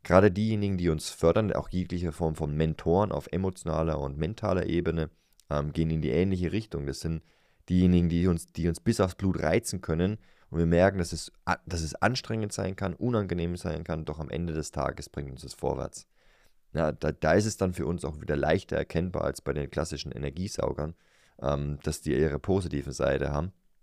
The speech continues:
und dass wir da sehr viel über uns selbst lernen und einfach durch den Kontakt mit ihnen ganz offensichtlich etwas lernen können. Und, äh,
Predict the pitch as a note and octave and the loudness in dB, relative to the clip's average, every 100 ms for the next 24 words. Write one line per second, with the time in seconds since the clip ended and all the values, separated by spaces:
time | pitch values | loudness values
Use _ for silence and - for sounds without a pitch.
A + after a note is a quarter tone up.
0 | _ _ _ _ _ _ - D#2 C#2 C#2+ | _ _ _ _ _ _ -4 -2 0 0
1 | C2+ C2+ C2+ C#2 C2 B1+ C2 C#2 C2 - | 0 2 0 0 -2 -2 -2 -2 -2 -4
2 | - C2 D2+ E2 C#2+ C#2 - - C2 - | -2 0 2 0 0 -2 -4 -6 -6 -8
3 | D2+ D2+ - - F2 - - - C2+ C2+ | -6 -6 -6 -4 -6 -4 -8 -6 -4 -4
4 | - _ _ _ _ _ _ _ _ D2+ | -8 _ _ _ _ _ _ _ _ 2
5 | D#2 - - D#2 C#2+ - F#2 - B1+ - | 2 0 -4 -4 -2 -4 -6 -6 -8 -4
6 | B1+ - A#1 A#1+ B1 C2+ B1 B1+ _ _ | -4 -2 -4 -4 -6 -8 -8 -12 _ _
7 | _ _ _ _ _ _ _ _ _ _ | _ _ _ _ _ _ _ _ _ _
8 | _ _ - C#2 B1 - B1+ B1 A#1 | _ _ -8 -6 -6 -6 -4 -4 -6